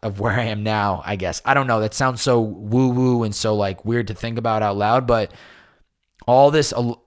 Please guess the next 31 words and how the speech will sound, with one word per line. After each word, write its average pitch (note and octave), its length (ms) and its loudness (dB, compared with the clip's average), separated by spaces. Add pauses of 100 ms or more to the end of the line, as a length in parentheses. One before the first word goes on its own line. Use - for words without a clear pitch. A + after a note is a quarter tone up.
(120)
all C#3 180 6
this D#3+ 180 -2
time C3+ 440 -2
to C3 100 -4
myself A#2+ 460 2
has A#2+ 140 0
allowed A#2 360 2
me A2+ 120 -6
to G#2+ 140 -4
really A2+ 360 -2
become G#2+ 440 -4
who G#2+ 180 -2
I G2+ 140 0
am. G2 360 -4
And G2+ 120 -6
if G2 140 -6
I, G2+ 340 -4 (680)
if A2+ 140 -4
I G#2+ 200 2
had, B2+ 560 0
s-, - 400 -8
and, F#2 420 -8
you A#2+ 80 -10
know, G#2 180 -6
I G#2+ 120 -4
have A2+ 140 -2
no A2+ 120 0
regrets G#2+ 400 0
or G#2 60 -2
whatever, F#2+ 260 -2
but G2 240 -2